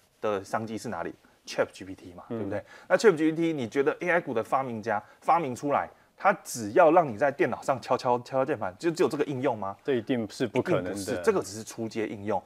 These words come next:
Speaker 1: 所以A I股未来的机会在哪里？跨界运用。什么叫跨界运用？A I跨入车用变什么？电动车。
Speaker 2: 嗯。
Speaker 1: A I跨入医疗变精准医疗。A I跨入教育，A I跨入交通，A I跨入什么？就是要做一个跨界的结合。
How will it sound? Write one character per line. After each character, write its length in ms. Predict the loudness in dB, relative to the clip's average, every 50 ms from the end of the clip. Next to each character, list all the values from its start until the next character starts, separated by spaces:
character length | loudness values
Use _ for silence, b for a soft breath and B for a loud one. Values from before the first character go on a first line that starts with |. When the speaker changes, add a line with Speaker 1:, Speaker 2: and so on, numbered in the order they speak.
| B B B
Speaker 1:
所 160 | B 6 6
以 100 | 6 6 4
A 60 | 4
I 60 | 4
股 160 | 4 4 2 2
未 120 | 2 4
来 60 | 4 2
的 60 | 0
机 120 | 2 2
会 100 | 2 4
在 120 | 4 4 6
哪 160 | 6 6 4
里？ 180 | 4 2 -2 -4 -6
跨 260 | 0 0 0 0 0
界 220 | -2 -4 -6 -4
运 200 | -6 -8 -10 -10
用。 160 | -8 -8 -8 -10 -10
什 140 | -10 -10 -6
么 80 | -4
叫 100 | -2 -2
跨 220 | -2 0 0 -2 0
界 160 | -2 -4 -6
运 140 | -6 -6 -6
用 120 | -6 -6 -6 B B B B B
？A 140 | 0 2 4
I 120 | 4 4 2
跨 200 | 2 0 2 2
入 180 | 2 2 0 -4
车 260 | -6 -4 -2 0 0
用 120 | 0 0
变 140 | 0 -2 -4
什 80 | -4 -6
么？ 160 | -10 -12 -14 _ _ _ _ _ _ _ -6
电 120 | -4 -4
动 140 | -4 -4 -6
车。 240 | -8 -12 -14 -14 -14 _
Speaker 2:
嗯。 260 | -12 -10 -10 -10 -8 -6 -4
Speaker 1:
A 140 | 0 2
I 100 | 4 4
跨 160 | 4 4 4 4
入 140 | 4 4
医 120 | 2 2 4
疗 160 | 4 4 4
变 160 | 2 0 -4
精 200 | -4 -4 -4 -4
准 120 | -2 -4 -4 -4
医 120 | -4 -4
疗。 140 | -4 -4 -6 -8 -12 B B B B
A 100 | B 2 4
I 100 | 4 4
跨 160 | 4 6 4
入 140 | 6 6 4
教 260 | 4 6 6 6 6
育 100 | 4 2 2 4
，A 80 | 6
I 80 | 6 6
跨 160 | 6 4 2
入 140 | 2 2 2
交 200 | 2 2 2 2
通 240 | 2 0 -4 -4 -4 -4
，A 100 | -2 0
I 120 | 0 0
跨 160 | 0 0 -2
入 100 | -2 -2
什 100 | -4 -8
么？ 80 | -12 -18 B B B B
就 100 | B -2
是 140 | 0 2 2 2
要 120 | 4 2 4
做 200 | 4 4 2 2
一 20 |
个 100 | 4 2 2
跨 260 | 4 4 4 4 4
界 160 | 0 -2 -2
的 100 | -2 -2
结 260 | -4 -6 -6 -6 -4
合。 240 | -4 -4 -4 -6 -6